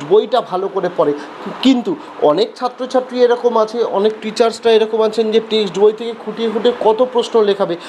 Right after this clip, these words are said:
তাদের সুবিধার জন্য আমরা এই নোটসটা নিয়ে এসেছি। পাঠ্য বই আমরা খুঁটিয়ে খুঁটিয়ে প্রশ্ন তৈরি করেছি, তাদের জন্য প্রশ্ন নিয়ে এসেছি। এইগুলো যে পড়লে যে কোনো স্কুল কোশ্চেন করুক না কেন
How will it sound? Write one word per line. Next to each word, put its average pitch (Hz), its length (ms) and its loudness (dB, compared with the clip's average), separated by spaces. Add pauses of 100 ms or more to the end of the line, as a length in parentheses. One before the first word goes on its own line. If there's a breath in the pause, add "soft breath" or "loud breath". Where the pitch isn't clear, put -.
(200 loud breath)
তাদের 233 280 2 (120)
সুবিধার 262 420 0
জন্য 240 160 -2 (100)
আমরা 226 180 -2
এই 220 100 -4
নোটসটা 214 380 2
নিয়ে 202 180 2
এসেছি। 226 200 -10 (420 loud breath)
পাঠ্য 214 280 2 (120)
বই 254 120 0 (220)
আমরা 226 180 0 (100)
খুঁটিয়ে 220 320 -10
খুঁটিয়ে 208 220 0 (100)
প্রশ্ন 185 220 0 (140)
তৈরি 170 280 4
করেছি, 170 260 2 (520 loud breath)
তাদের 175 260 0 (100)
জন্য 170 140 -4 (140)
প্রশ্ন 151 220 -8 (140)
নিয়ে 135 220 4
এসেছি। 120 260 -6 (760)
এইগুলো 226 320 -2 (100)
যে 240 60 0 (120)
পড়লে 214 300 2 (1000)
যে 220 100 6 (120)
কোনো 294 180 2 (120)
স্কুল - 240 -10 (800)
কোশ্চেন 208 420 2 (120)
করুক 190 260 -2 (140)
না 175 60 2 (120)
কেন 175 160 2